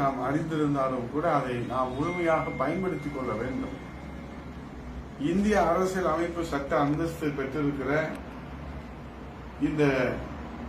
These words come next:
நிதி ஆணையங்கள், பதினைந்து நிதி ஆணையங்கள் அமைக்கப்பட்டு நிறைவடைந்த நிலையிலே பதினாறாவது நிதி ஆணையம்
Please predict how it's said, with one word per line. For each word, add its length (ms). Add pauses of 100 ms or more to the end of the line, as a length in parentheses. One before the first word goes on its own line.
(240)
நிதி 220 (180)
ஆணையங்கள், 600
பதினைந்து 480 (160)
நிதி 200 (160)
ஆணையங்கள் 500
அமைக்கப்பட்டு 640
நிறைவடைந்த 580
நிலையிலே 480 (1300)
பதினாறாவது 720 (140)
நிதி 180 (140)
ஆணையம் 380